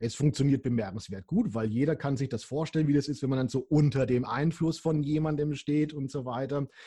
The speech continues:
dass der da ja gar nichts dafür kann. Ähm, würde ich jetzt aber so nicht bestätigen wollen. Und wenn, dann vielleicht noch unter Zuhilfenahme von irgendwelchen Medikamenten oder so, aber das ist dann schon wieder so eine Sache, die geht ins Kriminelle und,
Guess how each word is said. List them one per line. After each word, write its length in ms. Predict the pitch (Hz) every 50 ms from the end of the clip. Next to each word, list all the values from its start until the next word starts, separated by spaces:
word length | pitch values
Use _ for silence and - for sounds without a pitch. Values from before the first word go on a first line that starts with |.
| - - _
dass 160 | - 120 113 -
der 140 | 131 131
da 120 | 117 131 127
ja 120 | 127 123
gar 200 | 113 - 117 117
nichts 180 | 139 139 - -
dafür 340 | - 113 - - 123 127 107
kann. 400 | - - 127 123 139 175 175 170 - - - - - _ _ _ _ -
Ähm, 640 | 123 127 135 135 135 139 139 143 143 143 151 - _ _ _ _ _ _ _ _ _ _ _ _ _ _ _ _ _ _ _ _ -
würde 280 | 110 113 139 160 156
ich 80 | 175 -
jetzt 180 | 165 156 156 -
aber 160 | 135 131 131 120
so 320 | - - 135 139 151 156
nicht 300 | 151 131 131 143 139 -
bestätigen 600 | - 139 117 - 120 120 117 117 120 107 117 113 98
wollen. 220 | 104 107 107 107
Und 300 | 107 110 104 95 101 92
wenn, 260 | 120 123 143 180 185
dann 280 | 160 143 135 131 123 107
vielleicht 560 | - - - 120 120 120 117 139 156 - -
noch 120 | 139 - -
unter 380 | - 135 139 147 127 139 123
Zuhilfenahme 720 | - - 113 104 143 156 156 156 156 143 139 131 135 135 -
von 160 | - 127 127
irgendwelchen 560 | 143 143 151 151 147 139 135 123 110 117 117
Medikamenten 720 | 117 110 110 101 - 113 110 113 127 139 156 156 - 160
oder 160 | 147 131 135 127
so, 240 | - - 139 135
aber 160 | 117 113 113 107
das 260 | - - - - 123
ist 160 | 131 117 -
dann 100 | 127 120
schon 200 | 117 - 120 117
wieder 180 | 113 123 123 120
so 120 | 113 - 120
eine 140 | 120 117 113
Sache, 280 | - - 110 - 123 107
die 140 | 113 113
geht 200 | - - 120 113
ins 180 | 117 117 107 -
Kriminelle 640 | - - - 120 113 113 107 107 110 117 127 131 131
und, 300 | 117 113 113 110 107 98